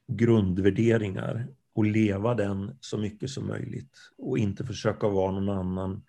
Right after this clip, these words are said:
än vad man är eller göra någonting som man inte tror på. Att inte försöka för mycket passa in i en, i en mall som folk förväntar sig att det ska vara.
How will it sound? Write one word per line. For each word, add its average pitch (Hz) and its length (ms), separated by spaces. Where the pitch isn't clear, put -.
än 95 120
vad 92 140
man 98 160
är - 300
eller 98 280
göra 101 360
någonting 98 380
som 101 100
man 101 100
inte 98 220
tror 120 300
på. - 280
Att 95 180
inte 107 340
försöka 95 440
för 98 120
mycket 101 380
passa 92 300
in 92 280
i 98 80
en, 95 220
i 113 160
en 98 140
mall 92 300
som - 200
folk 90 280
förväntar 101 540
sig 90 120
att - 100
det - 40
ska - 200
vara. - 240